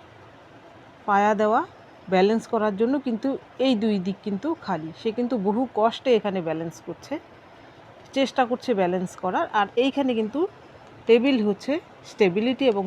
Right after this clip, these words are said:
ব্যালেন্সের প্রতীক। অর্থাৎ আপনি নিজের জীবনে বহু কষ্ট করে কিন্তু এইরকম স্টেবিলিটি এনেছেন, আপনার জীবনে এইরকম ব্যালেন্স এনেছেন।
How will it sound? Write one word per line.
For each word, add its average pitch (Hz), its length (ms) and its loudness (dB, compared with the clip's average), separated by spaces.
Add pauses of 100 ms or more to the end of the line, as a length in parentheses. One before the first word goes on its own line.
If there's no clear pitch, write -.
(100)
ব্যালেন্সের 185 460 -4 (360)
প্রতীক। 151 340 -12 (720)
অর্থাৎ 294 300 0 (380)
আপনি 277 180 0 (140)
নিজের 247 260 2 (100)
জীবনে 233 280 2 (140)
বহু 240 160 0 (180)
কষ্ট 214 240 -6 (140)
করে 214 160 4 (100)
কিন্তু 214 220 -6 (840)
এইরকম 220 300 4 (100)
স্টেবিলিটি 226 600 0
এনেছেন, 254 280 0 (100)
আপনার 208 280 -2
জীবনে 196 300 -2
এইরকম 190 280 -4 (120)
ব্যালেন্স 190 320 2 (160)
এনেছেন। 165 320 -10